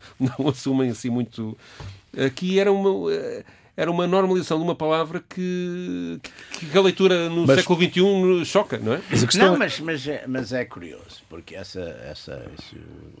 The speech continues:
Speaker 3: a, a,
Speaker 1: Ou seja, o
Speaker 3: portanto
Speaker 1: racismo era uma ideologia aceite
Speaker 3: Não, ex-,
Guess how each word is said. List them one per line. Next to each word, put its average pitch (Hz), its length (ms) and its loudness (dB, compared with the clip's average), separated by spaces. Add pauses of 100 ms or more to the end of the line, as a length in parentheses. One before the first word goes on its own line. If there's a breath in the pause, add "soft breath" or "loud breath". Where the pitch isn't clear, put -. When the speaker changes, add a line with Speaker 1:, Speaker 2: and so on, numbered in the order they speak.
(1500 soft breath)
Speaker 3:
a, 131 60 -4
a, - 20 0
Speaker 1:
Ou 127 80 0
seja, 104 420 -4
o 87 60 -8
Speaker 3:
portanto 101 280 -2
Speaker 1:
racismo 226 300 0
era 208 80 6
uma 202 100 0
ideologia 185 760 -6
aceite 220 420 -8
Speaker 3:
Não, 269 220 -6
ex-, 285 180 -4